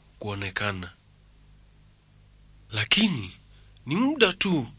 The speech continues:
kabla ugonjwa huu ukuue na bibi yako. Na huenda ya kwamba mtoto ambao anambeba anaweza kufa pia.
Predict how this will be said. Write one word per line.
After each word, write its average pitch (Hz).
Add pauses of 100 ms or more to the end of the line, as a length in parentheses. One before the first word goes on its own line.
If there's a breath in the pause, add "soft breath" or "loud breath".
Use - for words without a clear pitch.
(300)
kabla 165
ugonjwa 127
huu 120 (200)
ukuue 123 (120)
na 98
bibi 95
yako. - (1800 soft breath)
Na 110
huenda 165
ya 156
kwamba 185 (120)
mtoto 180
ambao 160 (340 soft breath)
anambeba 123 (460 soft breath)
anaweza 117
kufa 110
pia. 92